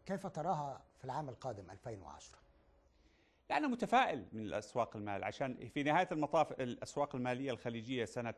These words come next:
Speaker 2: ألفين وتسعة، آه، لم تعطي الأداء، آه، المتوقع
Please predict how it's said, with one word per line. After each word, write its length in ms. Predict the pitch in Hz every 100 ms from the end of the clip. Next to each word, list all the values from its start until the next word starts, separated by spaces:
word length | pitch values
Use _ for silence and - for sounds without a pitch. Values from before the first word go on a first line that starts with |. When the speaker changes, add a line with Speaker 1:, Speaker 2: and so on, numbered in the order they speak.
| -
Speaker 2:
ألفين 240 | 101 127
وتسعة، 480 | 110 131 104 101 110 - - _ _ -
آه، 320 | 110 110 104
لم 540 | 120 143 190 185 175 - -
تعطي 320 | 160 127 -
الأداء، 560 | 143 131 123 135 135 139 - _ _ _ -
آه، 520 | 113 113 113 104 -
المتوقع 920 | 120 117 120 120 143 - - 123 113